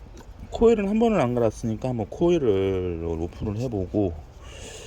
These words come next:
한번 타보는 것도 괜찮은 것 같아. 그래서 지금 미션 콜에 달려있는 거 보이죠? 음. 아무튼 교환을 한번 해보자고. 이거는 몇 밀일까? 여기,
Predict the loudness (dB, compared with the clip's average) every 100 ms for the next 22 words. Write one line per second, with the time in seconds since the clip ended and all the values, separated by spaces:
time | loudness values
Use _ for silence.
0 | -16 -16 -16 -14 -16 -16 -18 -16 -12 -10
1 | -10 -10 -6 -4 -4 -4 -8 -10 -10 -6
2 | -6 -6 -10 -14 -14 -12 -12 -14 -16 -18
3 | -18 -18 -18 -18 -18 -18 -18 -18 -20 -20
4 | -20 -18 -18 -18 -12 -8 -6 -4 -4 -4
5 | -4 -4 -2 -2 -2 -2 -2 -2 0 0
6 | -2 -4 -10 -8 -4 -4 -6 -10 -18 -18
7 | -12 -10 -10 -14 -14 -16 -16 -18 -20 -20
8 | -12 -8 -8 -6 -8 -8 -6 -4 -2 -4
9 | -6 -6 -6 -6 -8 -8 -12 -16 -20 -18
10 | -12 -8 -6 -4 -2 -4 -4 -6 -2 -2
11 | -4 -2 -2 -2 -10 -18 -20 -18 -18 -14
12 | -12 -10 -8 -8 -8